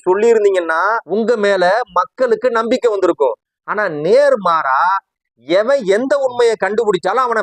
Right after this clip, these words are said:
மிரட்டிடணும். இனிமே மேற்கொண்டு அவன் அதை கண்டுபிடிச்சிடக்கூடாது. அப்படித்தானே இருக்கு உங்களுடைய எச்சரிக்கை தொனி? மக்களே, பாத்தீங்களா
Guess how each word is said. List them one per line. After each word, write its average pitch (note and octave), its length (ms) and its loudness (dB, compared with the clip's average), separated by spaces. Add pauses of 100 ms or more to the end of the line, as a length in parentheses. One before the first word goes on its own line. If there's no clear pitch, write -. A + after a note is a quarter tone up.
மிரட்டிடணும். G#3+ 560 -2 (220)
இனிமே A3 340 2 (160)
மேற்கொண்டு B3 520 0
அவன் A#3 140 0
அதை G3+ 100 0
கண்டுபிடிச்சிடக்கூடாது. F#3 800 -2 (340)
அப்படித்தானே A3+ 580 -2
இருக்கு A#3+ 260 0
உங்களுடைய G#3 400 2
எச்சரிக்கை F#3+ 560 0
தொனி? E3 280 -2 (100)
மக்களே, D3 380 0 (760)
பாத்தீங்களா F3+ 460 -2